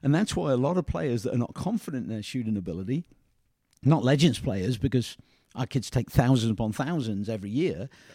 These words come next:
you know, but these other players on other teams, they just won't take a shot because they're so scared,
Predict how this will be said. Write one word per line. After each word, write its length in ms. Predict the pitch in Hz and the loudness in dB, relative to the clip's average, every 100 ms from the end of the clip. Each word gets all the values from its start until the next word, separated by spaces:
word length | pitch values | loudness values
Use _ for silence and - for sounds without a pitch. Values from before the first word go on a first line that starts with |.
| _ 135 | _ 0
you 80 | |
know, 160 | 131 123 | 2 2
but 320 | 107 143 - | 4 2 4
these 200 | 127 120 | 4 4
other 160 | 170 208 | 4 2
players 340 | 139 120 120 | 2 2 2
on 100 | 117 | 0
other 160 | 110 104 | -2 -4
teams, 500 | - 240 127 120 - - _ - | -4 -2 0 -2 -6 -18 _ -6
they 80 | 160 | -2
just 260 | 185 - | 0 2
won't 180 | 165 156 | 4 2
take 180 | 135 113 | 2 0
a 40 | |
shot 400 | 110 - 175 - | 0 -2 -2 0
because 240 | 139 135 - | 0 0 -2
they're 140 | 123 | -2
so 160 | - 190 | -2 -2
scared, 760 | - - 180 220 90 127 | -2 -4 -2 -2 0 -2